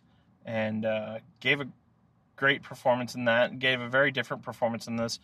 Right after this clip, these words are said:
It's tough to say whether or not it was a good performance or not. It was convincing, but, uh, the movie was just so over the top and overwrought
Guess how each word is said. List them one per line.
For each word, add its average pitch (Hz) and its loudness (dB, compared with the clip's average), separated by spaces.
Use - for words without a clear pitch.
It's - -10
tough 196 0
to 180 -8
say 170 0
whether 151 6
or 143 4
not 139 4
it 139 -4
was 131 -4
a 127 -6
good 127 -2
performance 127 -4
or 120 -6
not. 117 4
It 104 -2
was 110 -8
convincing, 123 0
but, 117 4
uh, 107 2
the 120 -6
movie 147 0
was 135 -6
just - -6
so 131 2
over 131 -2
the 117 -6
top 120 0
and 107 0
overwrought 117 -2